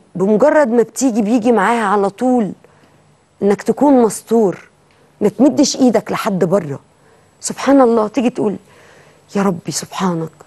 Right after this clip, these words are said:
أنا لسه حالًا كنت واخد الفلوس من فلان، أنا لسه حالًا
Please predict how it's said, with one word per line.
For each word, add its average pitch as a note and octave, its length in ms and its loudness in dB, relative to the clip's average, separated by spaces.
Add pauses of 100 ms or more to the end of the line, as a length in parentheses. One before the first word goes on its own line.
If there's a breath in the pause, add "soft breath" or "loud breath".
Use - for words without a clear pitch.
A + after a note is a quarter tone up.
(180)
أنا G3+ 140 0
لسه A#3+ 320 -2
حالًا G#3+ 480 0 (960 soft breath)
كنت - 180 -8
واخد G#3+ 240 -2
الفلوس G3+ 420 -4
من F#3+ 80 -2
فلان، E3+ 400 -8 (600 loud breath)
أنا G3+ 100 4
لسه A#3+ 340 0
حالًا A3+ 520 2